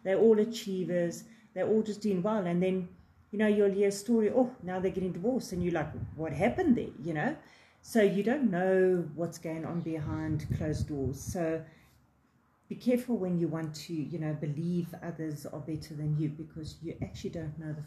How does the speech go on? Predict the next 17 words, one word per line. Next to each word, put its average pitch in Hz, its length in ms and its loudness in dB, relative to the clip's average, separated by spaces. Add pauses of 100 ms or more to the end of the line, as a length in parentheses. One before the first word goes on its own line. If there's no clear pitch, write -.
full 143 100 -12
story. 139 520 -6 (360)
So 170 320 0
that's 185 300 -4
why 170 180 -6
concentrate 208 640 -2
on 165 100 -8
yourself. - 420 -8 (100)
You 165 80 -10
know, 160 80 -10
it's 156 200 -10
not 175 220 -8
comparing 175 480 -2
yourself 160 320 -8
with 156 80 -14
other 151 160 -10 (160)
people. 160 300 -8